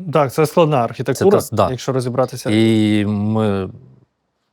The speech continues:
Speaker 2: навчилися цим користуватися, якісно, ефективно використовувати. І за допомогою о-, одного насамса можна навіть, е, прикрити ділянку, участок більше, ніж, е,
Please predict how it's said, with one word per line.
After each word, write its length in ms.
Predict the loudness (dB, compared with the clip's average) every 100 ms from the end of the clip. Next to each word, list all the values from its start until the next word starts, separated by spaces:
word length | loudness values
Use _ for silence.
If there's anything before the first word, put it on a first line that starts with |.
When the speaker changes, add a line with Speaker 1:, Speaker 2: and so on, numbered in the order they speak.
| _ _ _ 0
Speaker 2:
навчилися 500 | 0 2 0 -2 -6
цим 180 | -6
користуватися, 800 | -2 -4 -4 0 2 0 -2 -6 -4 0
якісно, 460 | 0 0 -4 -6
ефективно 480 | -2 -4 -4 -4 -2
використовувати. 1000 | -2 -2 -4 -4 -6 -4 -4 -4 -4 -8 -10 -20 -20 -12
І 120 | -8
за 100 | -6
допомогою 600 | -4 -2 0 0 0 -4 -6
о-, 180 | -6 -2
одного 360 | 0 0 2
насамса 460 | 2 2 -2 -6 -4
можна 280 | -4 -4 -4
навіть, 380 | -4 -4 -8 -8
е, 340 | -8 -8 -10 -16 _ _ -20 -20 _ _
прикрити 460 | -6 -2 0 -2 -6 _ -20 -12
ділянку, 540 | -2 2 2 0 -6
участок 680 | -8 -8 -2 -2 -2 -6 -6
більше, 420 | -2 -2 -2 -4
ніж, 280 | -2 -4 -4
е, 320 | -4 -4 -4